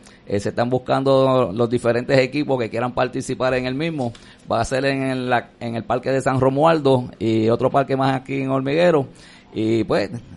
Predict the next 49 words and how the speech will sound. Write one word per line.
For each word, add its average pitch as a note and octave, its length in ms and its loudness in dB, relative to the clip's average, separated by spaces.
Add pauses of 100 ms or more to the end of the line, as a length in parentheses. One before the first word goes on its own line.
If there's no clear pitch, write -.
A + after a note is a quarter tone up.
todas C#3 220 2
las D3+ 80 2
personas D3+ 400 -2
interesadas D3 680 0
en C3+ 140 -2
llevar C3+ 280 4
sus C#3+ 180 4
equipos, E3 360 2
pues, B2 160 2
se A#2+ 80 2
deben B2 180 2
comunicar C3+ 540 -2
con C#3 120 -2
anticipación. C3+ 720 -4 (400)
Se A2+ 100 -4
pueden B2+ 200 2
comunicar D3 360 2
a C#3+ 40 2
mi D3 100 0
teléfono D3+ 440 0
al B2+ 100 0
siete C3 220 -2
ocho C#3 160 0
siete, C#3+ 340 -2
tres C3 200 -2
diecinueve, C3+ 720 -4
seis A#2+ 300 -4
dos C3+ 300 -2
ocho C3 360 0
ocho. G2 280 0 (100)
Así A#2 260 -6
que C3+ 280 0 (680)
esperamos, A2+ 520 0
pues, D#3 160 -2
que D3 100 -2
participen B2+ 520 -4
en C#3+ 100 -4
este C#3 220 -4
tipo C3+ 200 -6
de C3 60 0
actividades C3 400 0
de B2+ 60 -2
softball, D#3+ 240 -2
que C3+ 100 -4
es - 40 -4
para B2 200 2
una C3 140 0
actividad B2 440 2
benéfica. G#2 640 -2